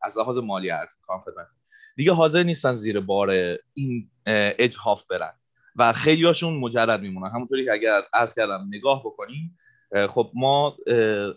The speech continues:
اساتید دانشگاه رو کسانی می‌دونیم که از لحاظ مالی مستقل هستن و همچنین آگاهی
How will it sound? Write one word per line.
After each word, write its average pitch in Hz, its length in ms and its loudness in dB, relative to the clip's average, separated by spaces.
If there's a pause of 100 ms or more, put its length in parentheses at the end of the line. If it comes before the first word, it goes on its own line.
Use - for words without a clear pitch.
اساتید 120 520 -2
دانشگاه 113 520 0
رو 127 80 -2
کسانی - 400 -4
می‌دونیم 98 360 -6
که - 60 -2
از 104 160 -2
لحاظ 120 280 0 (100)
مالی 104 500 -6 (280)
مستقل 113 600 0
هستن 175 440 0
و 139 160 -4
همچنین 190 500 -4
آگاهی 139 760 0